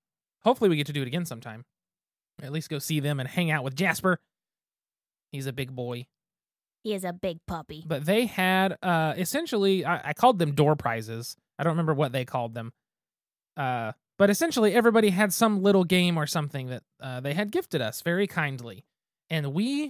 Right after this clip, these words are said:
Speaker 1: got Land, Air, and Sea, which is published by Arcane Wonders. Air, Land, and Sea is designed by John Perry, production John Rogers,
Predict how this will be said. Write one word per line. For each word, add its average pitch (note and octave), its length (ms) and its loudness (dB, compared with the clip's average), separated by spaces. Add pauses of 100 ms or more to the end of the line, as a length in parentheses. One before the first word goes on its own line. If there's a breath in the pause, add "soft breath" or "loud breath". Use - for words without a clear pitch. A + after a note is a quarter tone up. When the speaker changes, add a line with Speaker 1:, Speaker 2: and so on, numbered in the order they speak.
Speaker 1:
got D#3 440 2
Land, A3 460 -4
Air, G3 340 0
and F3+ 240 -2
Sea, C3+ 580 -4 (720)
which D3+ 200 -6
is D#3 140 -4
published A#3+ 560 0 (200)
by C#3+ 200 0
Arcane G3+ 560 0
Wonders. C3+ 580 -6 (720)
Air, A3 180 4
Land, A3+ 180 6
and G#3+ 80 2
Sea A#3+ 220 2
is G3+ 140 2
designed E3+ 520 2
by D3 140 0
John C#3+ 300 2
Perry, C4+ 560 0
production A3 540 0
John D3 240 0
Rogers, G3 520 2